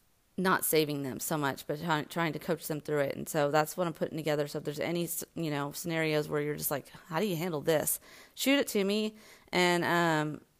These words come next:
I'll, you know, see if I can add that to the book if, if you, if you want me to, and, um, you know, figure out a way to, to figure it out, you know, 'cause that's, that, it, I, I didn't do it.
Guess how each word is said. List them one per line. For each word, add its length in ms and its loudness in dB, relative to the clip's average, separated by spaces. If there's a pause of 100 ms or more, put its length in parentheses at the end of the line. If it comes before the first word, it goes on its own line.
I'll, 160 2 (260)
you 80 -2
know, 260 -2
see 180 -4
if 100 -2
I 60 0
can 360 -4 (440)
add 180 8
that 200 10
to 100 2
the 100 6
book 380 8
if, 160 -2
if 140 -4
you, 180 0
if 160 -2
you 60 0
want 160 2
me 80 -2
to, 280 0
and, 280 0
um, 500 -2 (720)
you 80 -4
know, 280 -4
figure 200 2
out 120 4
a 40 2
way 240 6
to, 220 2 (420)
to 100 -6
figure 280 4
it 60 4
out, 420 8
you 100 -2
know, 280 4 (360)
'cause 180 -2
that's, 600 6 (140)
that, 240 2
it, 240 0 (420)
I, 220 0
I 140 6
didn't 260 4
do 160 8
it. 200 4